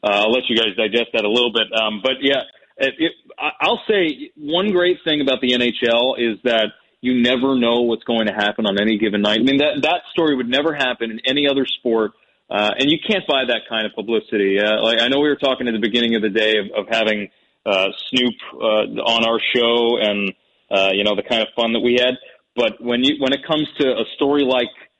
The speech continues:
what we saw in Toronto with a guy, literally a former Zamboni driver,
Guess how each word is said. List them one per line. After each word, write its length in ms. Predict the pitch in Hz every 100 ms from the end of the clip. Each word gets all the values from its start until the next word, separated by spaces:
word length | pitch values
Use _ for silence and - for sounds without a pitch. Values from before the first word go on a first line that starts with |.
| _ -
what 260 | 113 120
we 160 | 123 127 -
saw 260 | 131 123
in 120 | 117 107
Toronto 600 | 107 101 107 120 131 127
with 160 | 113
a 60 | 104
guy, 200 | 123 131
literally 800 | 143 165 180 196 160 147 139 139
a 120 | 127 120 -
former 360 | 151 160 170 147
Zamboni 560 | 143 147 143 147 135
driver, 540 | 110 117 107 104 104